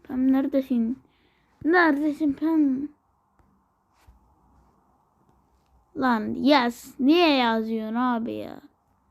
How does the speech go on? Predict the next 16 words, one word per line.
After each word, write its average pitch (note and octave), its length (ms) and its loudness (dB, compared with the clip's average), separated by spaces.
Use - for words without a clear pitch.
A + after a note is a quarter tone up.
Ne C#4 420 2
yazdın - 460 -10
al. B3 120 -4
Evet D#4 200 2
arkadaşlar, E4+ 580 2
e, B3+ 840 0
yazdı C#4+ 960 0
Şeli'yi E4+ 640 2
yedi C#4+ 200 2
yüz E4+ 120 4
elli D#4+ 200 2
kupaya D#4+ 300 0
kasıyormuş. C#4+ 680 0
O D4 160 0
yüzden C#4+ 400 2
gitti. C#4 440 -4